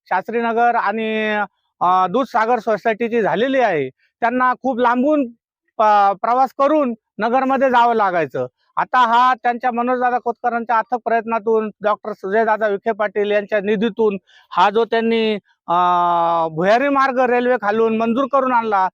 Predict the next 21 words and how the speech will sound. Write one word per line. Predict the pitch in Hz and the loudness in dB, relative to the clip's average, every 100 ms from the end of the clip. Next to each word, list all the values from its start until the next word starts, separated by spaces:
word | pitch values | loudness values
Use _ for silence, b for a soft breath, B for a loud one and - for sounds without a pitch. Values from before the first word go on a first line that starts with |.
| _ _ - | _ _ -6
आणि | 190 | -2
मंजूर, | 240 247 254 269 | 0 0 2 2
नुसताच | 254 - 262 | 0 0 -2
मंजूर | 247 262 254 262 | 0 0 0 0
करून | 294 294 | 0 0
आणला | 269 269 254 | -2 -2 -2
नाही, | 240 208 | -2 -6
तर | - _ - 240 | -10 _ -4 -2
तो | 226 | -2
पूर्णत्वाकडे | 254 - 254 285 285 302 302 311 | -4 -2 0 0 0 0 0 -2
सुद्धा | - 269 269 | 0 0 0
नेलेला | 254 247 240 233 | 0 0 2 2
आहे. | 214 180 165 | 2 0 -2
त्याच्यामुळं | - _ - 220 254 262 262 254 240 _ - | -6 _ -6 -2 0 2 4 2 2 _ -6
आमच्या | 202 240 | -4 0
या | 247 240 | 2 0
तिन्ही | - 262 269 285 294 302 254 | 0 0 2 2 2 0 -2
शास्त्रीनगर, | - _ - 214 233 247 247 254 240 | -8 _ -4 -2 0 -2 0 0 0
दूधसागर | 233 233 208 208 233 240 220 - _ | -2 -2 -2 0 2 2 0 -8 _
आणि | 180 220 | -4 -2
मोहिनीनगर | 233 226 240 247 240 233 226 214 | -2 0 0 0 0 2 2 0